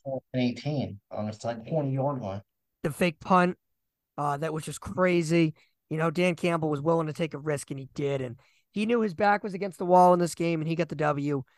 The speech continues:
Speaker 2: Uh, he outcoached Andy Reid for sure. Andy Reid went for it on, like, fourth and twenty-five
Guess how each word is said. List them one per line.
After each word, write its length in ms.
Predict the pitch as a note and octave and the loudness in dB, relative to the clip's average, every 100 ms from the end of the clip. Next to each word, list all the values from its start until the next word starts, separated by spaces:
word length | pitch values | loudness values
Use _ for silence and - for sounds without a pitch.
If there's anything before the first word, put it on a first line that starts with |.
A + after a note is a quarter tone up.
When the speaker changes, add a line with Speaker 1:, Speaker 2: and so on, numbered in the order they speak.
| _ _ _ | _ _ _
Speaker 2:
Uh, 120 | C3+ C3+ | -6 -4
he 200 | F3 F3+ | -2 6
outcoached 540 | F#3+ - G3 F#3 F#3 | 6 8 4 4 4
Andy 200 | F3+ F3+ | 2 2
Reid 220 | F3 E3+ | 0 0
for 100 | E3 | -2
sure. 240 | D3+ E3+ D#3 | -2 0 0
Andy 240 | D#3+ D#3+ | -2 -2
Reid 240 | D#3+ D#3+ | 0 0
went 160 | D3+ D3+ | -2 -4
for 180 | D#3 D3+ | 0 2
it 60 | |
on, 80 | D3 | 2
like, 180 | D3+ C3+ | -2 -2
fourth 280 | D#3 D#3+ D#3+ | 2 2 2
and 80 | D3+ | 0
twenty-five 680 | D#3+ D#3 D#3 D3 D3 D#3 | 2 2 4 4 4 2